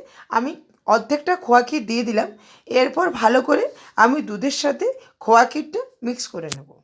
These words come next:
যখন খোয়া ক্ষীরটা আমি দুধের সাথে মিক্স করব, গ্যাসটা অফ করে দেবো।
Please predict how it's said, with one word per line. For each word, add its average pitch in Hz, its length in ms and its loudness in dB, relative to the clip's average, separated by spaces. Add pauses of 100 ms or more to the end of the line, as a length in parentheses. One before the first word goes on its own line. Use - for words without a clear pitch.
(840)
যখন 208 380 4
খোয়া 220 240 2
ক্ষীরটা 302 400 0
আমি 302 160 -2
দুধের 294 300 -6
সাথে 339 320 -2
মিক্স 247 300 -4
করব, 302 360 -2 (360)
গ্যাসটা 208 440 2 (160)
অফ 233 160 4
করে 175 260 -6
দেবো। 151 200 -16